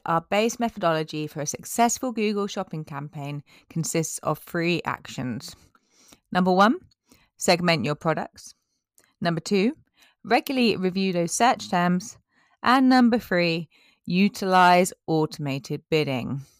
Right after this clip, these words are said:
So let's start with that first point. Number one, segment your products.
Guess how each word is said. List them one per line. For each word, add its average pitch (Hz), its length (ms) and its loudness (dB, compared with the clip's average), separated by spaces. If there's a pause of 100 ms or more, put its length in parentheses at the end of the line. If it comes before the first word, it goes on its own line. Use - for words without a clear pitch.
(400)
So - 140 -6
let's 254 180 2
start 208 340 4
with 180 120 -8
that - 180 -2
first 151 360 -4
point. 135 300 -12 (480)
Number 175 240 0
one, 131 360 -2
segment 160 580 -4
your 151 140 -6
products. - 600 -12